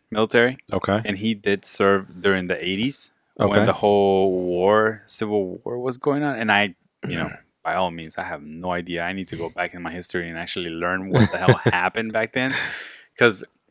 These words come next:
Speaker 1: to this day, I've seen movies, I've seen, like, you know, pictures, I've seen, like, mini clips about it, but I still
Speaker 2: Yeah.
Speaker 1: don't understand what the hell happened in my country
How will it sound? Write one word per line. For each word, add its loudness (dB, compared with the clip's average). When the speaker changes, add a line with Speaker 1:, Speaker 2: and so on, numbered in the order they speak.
Speaker 1:
to 2
this 4
day, 8
I've 4
seen -6
movies, 0
I've -4
seen, -4
like, -10
you -18
know, -16
pictures, -2
I've -6
seen, -8
like, -8
mini -6
clips -6
about -6
it, -12
but 2
I 0
still 4
Speaker 2:
Yeah. 0
Speaker 1:
don't 2
understand -6
what -2
the -6
hell 0
happened -2
in -12
my -12
country -8